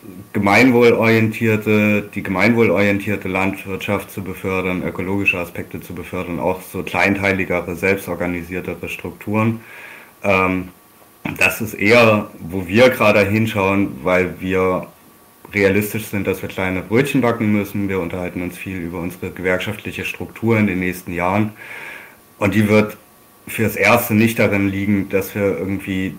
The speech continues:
Demos zu solchen Themen machen oder ähnliches, sondern wir schauen ganz konkret, okay, wie entwickelt sich die Branche gerade, die Betriebsland-, äh,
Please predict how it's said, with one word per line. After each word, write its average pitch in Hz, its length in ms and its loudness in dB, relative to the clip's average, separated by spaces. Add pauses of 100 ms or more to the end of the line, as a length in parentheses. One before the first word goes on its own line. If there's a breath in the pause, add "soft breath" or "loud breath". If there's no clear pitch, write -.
(100)
Demos 101 360 2
zu 101 100 -6
solchen 92 340 -4
Themen 110 280 2
machen 95 300 0
oder 82 220 -2
ähnliches, 107 560 0
sondern 90 340 -4
wir 92 100 -6
schauen 92 240 -4
ganz 90 200 -4
konkret, 92 460 -6
okay, 92 400 -4 (280)
wie 98 280 -2
entwickelt 107 460 0
sich 113 160 0
die 117 80 -6
Branche 117 380 0
gerade, 107 340 2
die 98 100 -4
Betriebsland-, 107 720 -4 (260)
äh, 101 380 2